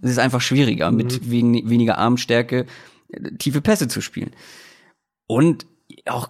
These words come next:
Speaker 1: generell inkonstantes Lesen von Coverages. Also, und er übersieht gerne dann auch mal so ein Safety oder ein ja, ein, ein Linebacker, der underneath steht.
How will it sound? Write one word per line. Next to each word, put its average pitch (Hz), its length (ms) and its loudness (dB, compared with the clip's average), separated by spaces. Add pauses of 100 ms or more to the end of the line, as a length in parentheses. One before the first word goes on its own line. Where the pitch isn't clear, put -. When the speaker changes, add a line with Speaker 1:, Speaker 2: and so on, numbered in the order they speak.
(140)
Speaker 1:
generell 120 480 2
inkonstantes 131 1200 0
Lesen 127 480 2
von 123 320 0
Coverages. 120 720 0
Also, 110 320 0
und 107 100 -4
er 113 200 -2
übersieht 123 420 -2
gerne 127 220 2
dann 117 160 0
auch 123 100 0
mal 117 160 0
so 120 60 -2
ein 120 80 2
Safety 117 560 -2
oder 107 160 2
ein 113 120 2 (520)
ja, 107 240 0
ein, 113 280 2
ein 110 220 -2
Linebacker, 117 580 2
der 107 160 -2
underneath 113 380 0
steht. 117 340 -6